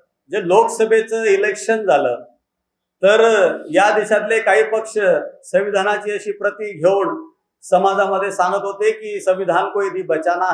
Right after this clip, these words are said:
है तो हमें चुनकर दो." आमच्या समाजातल्या तथे-,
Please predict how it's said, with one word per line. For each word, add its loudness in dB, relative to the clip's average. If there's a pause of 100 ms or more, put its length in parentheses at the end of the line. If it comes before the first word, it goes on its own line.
है 2 (1700)
तो 2 (380)
हमें 2
चुनकर -2
दो." -10 (1900)
आमच्या 2
समाजातल्या 2
तथे-, 0